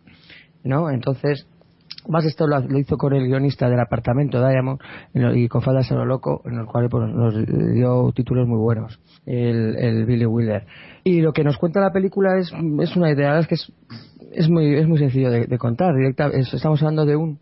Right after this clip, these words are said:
de un músico, vamos, que es un, un compositor, profesor de música, que uno de sus amigos trabaja en una gasolinera,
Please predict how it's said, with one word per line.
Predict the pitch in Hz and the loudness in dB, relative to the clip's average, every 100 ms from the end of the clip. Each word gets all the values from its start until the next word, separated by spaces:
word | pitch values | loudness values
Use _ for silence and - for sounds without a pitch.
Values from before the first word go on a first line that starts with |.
| _ | _
de | 147 | -2
un | 160 160 | 2 2
músico, | 175 190 175 | 2 0 0
vamos, | 175 170 160 135 | 0 2 0 -2
que | 131 120 | 0 0
es | 123 | 0
un, | 135 | 0
un | 143 | 0
compositor, | 143 143 147 143 151 180 - _ - - | 0 0 2 0 0 -2 -2 _ -20 -8
profesor | 139 135 131 147 | -2 0 0 2
de | 151 | 2
música, | 165 170 - 190 - - - _ | 0 0 -2 -4 -10 -20 -20 _
que | - 143 131 127 | -2 0 2 2
uno | 127 | 2
de | 135 | 2
sus | 135 135 | 0 0
amigos | 135 156 135 | 0 0 0
trabaja | 120 120 131 | 0 0 0
en | 123 | 0
una | 131 | 2
gasolinera, | 131 120 139 147 160 180 | 2 0 0 0 2 0